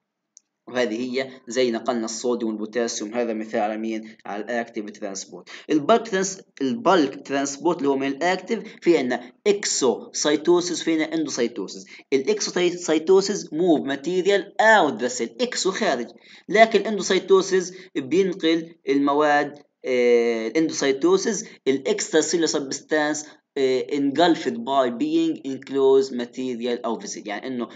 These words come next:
بتدخلها داخل الخلية. الإكسو بتطلع خارج الخلية، عملية إخراج المواد الكبيرة بدها طاقة،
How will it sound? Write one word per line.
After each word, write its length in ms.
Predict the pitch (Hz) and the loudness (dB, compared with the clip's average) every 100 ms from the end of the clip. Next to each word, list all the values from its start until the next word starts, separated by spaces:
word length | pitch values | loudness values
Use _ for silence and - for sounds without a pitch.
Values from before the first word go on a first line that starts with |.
| - | -8
بتدخلها 560 | 120 107 117 127 - 156 | -6 -6 -6 -4 -2 -2
داخل 180 | 147 131 | -2 -6
الخلية. 600 | 120 107 98 175 - _ _ - - | -8 -8 -8 -10 -18 _ _ -12 -4
الإكسو 560 | 143 214 - - 123 - - | 2 2 2 2 2 0 -8
بتطلع 360 | 127 - 135 165 | -6 -2 2 2
خارج 220 | 139 127 | 2 -2
الخلية، 400 | 120 107 98 92 | -4 -6 -8 -8
عملية 540 | 117 127 147 185 190 | -4 -2 2 2 2
إخراج 300 | 139 - 131 | -4 -4 -4
المواد 180 | 139 143 | -2 -4
الكبيرة 480 | 135 143 135 113 104 - | -4 -4 -4 -4 -6 -6
بدها 200 | 143 170 | 2 2
طاقة، 380 | 170 147 120 | 6 4 4